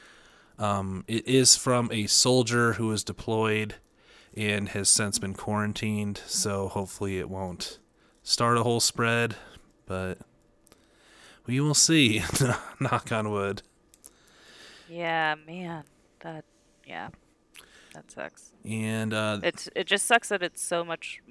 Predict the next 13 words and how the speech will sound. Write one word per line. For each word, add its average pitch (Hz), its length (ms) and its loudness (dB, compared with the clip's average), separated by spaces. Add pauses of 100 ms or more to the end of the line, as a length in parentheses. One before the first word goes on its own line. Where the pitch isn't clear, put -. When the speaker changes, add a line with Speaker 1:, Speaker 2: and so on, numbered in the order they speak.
(200)
Speaker 2:
more 147 260 -6
contagious. 139 840 -10
Speaker 1:
Yeah. 113 260 4 (420)
Speaker 2:
Like, - 360 -12 (240)
great, 170 560 6
we 147 220 -10
weren't 147 340 -2
already 151 420 4
dealing 135 420 -2
with 127 200 -4 (640)
a - 100 2
highly 135 380 0
contagious 127 800 -6